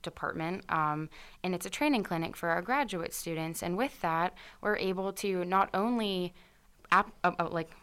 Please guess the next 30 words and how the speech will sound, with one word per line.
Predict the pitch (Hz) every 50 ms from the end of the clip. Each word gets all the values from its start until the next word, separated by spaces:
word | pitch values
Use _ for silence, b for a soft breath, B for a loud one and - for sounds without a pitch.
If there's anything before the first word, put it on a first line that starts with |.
| - - -
apply | 170 - - - 160 175 254
it, | 262 190 156 160 -
like, | 165 156 151 156 -
apply | - 165 - - 180 180 180
our | 165 156 156
skills, | - - - 202 214 226 214 196 180 165
but | - 175 165 160 B B B B B B
we're | - 185
also | 185 202 220 - - -
able | 196 190 180 180 175 175
to | - -
help | - - - - 190 196 190 - - -
those | - 170 175 175 175 175 170
that | 170 160 160 -
are | - 160 156 - -
underneath | 160 156 151 156 180 214 208 -
us. | - - -
So | - 208 202
it's | 202 -
really | - 240 277 320 349 311
a | 226
mixture | 180 175 185 208 220 - - - - 175 175
of, | 175 170 165
like, | 170 170 170 170 B B B B B
how | B - 196 208 220 240 247
are | 240 214
we | 190 196 202
going | 185 196 196 190 190 190
to | - - 175
connect | - - 185 180 196 208 196 185 - -